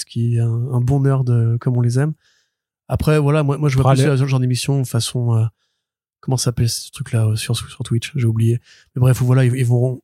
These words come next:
Speaker 1: inviter des personnalités un peu geekos,
Speaker 2: Ouais,
Speaker 1: probablement
Speaker 2: comme les
Speaker 1: des gens
Speaker 2: lives de
Speaker 1: comme
Speaker 2: Glénat et tout
Speaker 1: Andreev
Speaker 2: ça, quoi.
Speaker 1: ou,
Speaker 2: Ouais, ouais.
Speaker 1: tu vois, enfin, des,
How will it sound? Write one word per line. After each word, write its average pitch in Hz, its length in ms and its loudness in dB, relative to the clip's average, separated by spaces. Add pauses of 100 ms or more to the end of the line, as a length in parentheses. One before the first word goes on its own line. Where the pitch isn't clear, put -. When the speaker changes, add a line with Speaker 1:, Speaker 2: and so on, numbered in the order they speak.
(120)
Speaker 1:
inviter 135 420 2
des 123 80 -2
personnalités 123 540 0
un 127 80 0
peu 123 120 -2
geekos, 127 520 0 (640)
Speaker 2:
Ouais, 147 220 2
Speaker 1:
probablement 139 120 0
Speaker 2:
comme 135 100 2
les 120 40 4
Speaker 1:
des 120 60 4
gens 131 120 4
Speaker 2:
lives 127 80 2
de 127 40 2
Speaker 1:
comme 131 160 2
Speaker 2:
Glénat 127 160 4
et 135 60 2
tout 135 80 2
Speaker 1:
Andreev 139 260 2
Speaker 2:
ça, - 40 -8
quoi. 123 220 2
Speaker 1:
ou, 120 160 2
Speaker 2:
Ouais, 131 100 4
ouais. 135 200 2
Speaker 1:
tu 120 80 -4
vois, 123 80 0
enfin, 120 180 -2
des, 120 160 -2